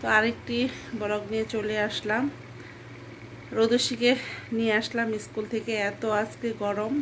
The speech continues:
তো গরম হচ্ছে আর মাত্র দুই একদিন, তারপরে সামনের সপ্তাহে থেকে আস্তে আস্তে টেম্পারেচার কমে যাচ্ছে ইনশাল্লাহ। এখন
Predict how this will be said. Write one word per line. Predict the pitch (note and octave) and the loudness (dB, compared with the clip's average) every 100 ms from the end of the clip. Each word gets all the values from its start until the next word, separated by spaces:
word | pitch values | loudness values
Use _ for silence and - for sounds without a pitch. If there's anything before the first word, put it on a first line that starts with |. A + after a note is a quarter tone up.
| - | -2
তো | G#3+ G#3 G#3 G3 | -2 -2 -2 -2
গরম | G#3 G#3 G#3+ A#3 | 2 4 4 0
হচ্ছে | A3+ - A#3 | -2 -2 -2
আর | G#3+ | 0
মাত্র | G#3 G#3 - A3 | -2 -6 -4 -4
দুই | G3 G#3 | 2 4
একদিন, | G3 F#3+ G#3 C4 - - - - - - - - - | 4 2 0 0 -4 -16 -18 -18 -18 -16 -16 -16 -4
তারপরে | - G#3+ A3 A3+ | 4 4 4 -2
সামনের | A3+ A3 A3+ | -2 0 0
সপ্তাহে | A3+ A3+ - A3+ | -2 -4 0 0
থেকে | A3 B3 A3+ G#3+ | 2 0 2 4
আস্তে | G3+ G#3+ - G#3+ | 4 4 0 -4
আস্তে | G#3+ - G#3 | -2 0 0
টেম্পারেচার | G#3 G3+ G3+ G3 G#3 G3 | 0 -2 -4 -4 -6 -4
কমে | G3+ G#3+ | 0 2
যাচ্ছে | G#3 G3 - A#3+ A#3+ | 4 2 2 0 0
ইনশাল্লাহ। | G#3 G3 A3 G3 G3+ A3 A#3+ | 0 -4 -2 0 2 2 2
এখন | G#3+ - | 0 -4